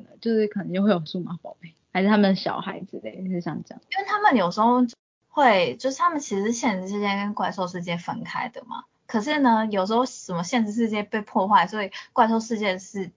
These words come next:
Speaker 2: 怪兽就会跑出到现实世界，然后他们就要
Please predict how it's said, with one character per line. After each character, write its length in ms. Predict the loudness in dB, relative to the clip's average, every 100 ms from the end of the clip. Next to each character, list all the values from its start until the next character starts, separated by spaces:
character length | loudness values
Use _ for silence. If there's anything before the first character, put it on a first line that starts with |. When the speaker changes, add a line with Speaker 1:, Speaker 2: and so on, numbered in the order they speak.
| _
Speaker 2:
怪 200 | 2 2
兽 120 | -2
就 80 | -2
会 80 | -4
跑 220 | -4 -8
出 200 | -8 -6
到 160 | -2 -2
现 220 | -6 -10
实 100 | -10
世 240 | -18 -20
界， 220 | -18 -18 -18 -20 2
然 120 | 4
后 60 | 6
他 80 |
们 140 | 6 4
就 60 |
要 80 | 6